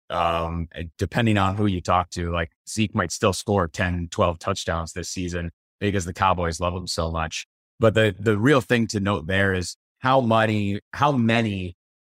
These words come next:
players should you draft at each position? Typically speaking, you wanna draft two or three quarterbacks and two or three tight ends, depending on how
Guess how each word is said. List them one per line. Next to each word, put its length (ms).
players 680
should 280
you 80
draft 400
at 140
each 240
position? 680
Typically 540
speaking, 540
you 120
wanna 240
draft 480
two 320
or 100
three 540
quarterbacks 880
and 460
two 320
or 180
three 340
tight 300
ends, 320
depending 580
on 360
how 720